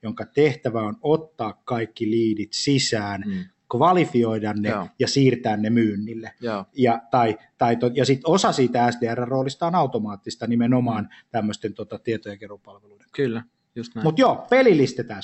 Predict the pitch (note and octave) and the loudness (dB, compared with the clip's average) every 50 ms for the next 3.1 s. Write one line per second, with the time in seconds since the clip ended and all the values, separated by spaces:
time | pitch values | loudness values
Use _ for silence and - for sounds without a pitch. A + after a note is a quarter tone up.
0 | - - C3 A#2 A#2 A2 - - - A2+ G#2+ - B2+ A#2 A2+ - A#2 G#2+ G#2+ - | -4 -2 0 0 0 -2 -6 -8 -8 -8 -6 -2 -2 -4 -2 -4 -8 -10 -12 -12
1 | - G#2+ A2+ A2 B2+ - G3+ A3 G3 D3+ D3 C#3 C#3 - C#3+ B2+ A#2+ A#2 G#2+ G#2+ | -14 -14 -10 -8 -2 2 4 4 6 6 4 2 2 2 2 2 2 0 0 -4
2 | - A2+ G#2+ G#2 G#2 - - A#2 G2+ G2 D3+ C#3 C3+ - _ - C#3 C3 - C3 | -6 -6 -8 -8 -8 -10 -8 -8 -6 -4 -4 -4 -6 -8 _ -10 -12 -10 -10 -10
3 | B2 A2+ | -10 -10